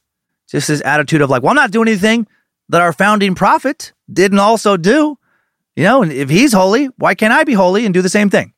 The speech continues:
Dan and Ron Lafferty used that exact kind of rationalization, just like many other cult leaders have rationalized terrible behavior as having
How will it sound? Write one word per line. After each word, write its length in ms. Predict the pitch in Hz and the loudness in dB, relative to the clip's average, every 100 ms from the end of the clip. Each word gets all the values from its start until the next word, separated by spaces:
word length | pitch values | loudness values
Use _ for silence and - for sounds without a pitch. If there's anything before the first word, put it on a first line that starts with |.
| _ _ _ _ _ _ _ _ _ _ 107 | _ _ _ _ _ _ _ _ _ _ -4
Dan 320 | 147 190 196 | 0 0 0
and 140 | 156 | 0
Ron 180 | 165 165 | 0 0
Lafferty 340 | 160 220 175 143 | -2 -4 -4 -6
used 340 | 120 156 135 | -2 -2 0
that 120 | 147 | -2
exact 580 | 131 107 101 180 190 - | -4 -4 -4 -2 -4 -8
kind 280 | 151 147 123 | -4 -2 -2
of 100 | 113 | -2
rationalization, 760 | 120 110 123 104 90 87 - _ _ _ _ _ | -2 -2 -4 -4 -4 -8 -14 _ _ _ _ _
just 160 | 135 | -4
like 100 | 143 | -2
many 220 | 131 180 | -2 0
other 140 | 185 151 | 0 -2
cult 240 | - 143 | -2 -2
leaders 260 | 127 123 117 | -2 -2 -2
have 140 | 117 | -2
rationalized 420 | 123 123 - 113 | -2 -2 -2 -4
terrible 300 | - 160 156 | -2 0 0
behavior 400 | 127 120 120 113 | -2 -2 -2 -4
as 80 | 104 | -6
having 320 | 120 110 110 | -6 -4 -4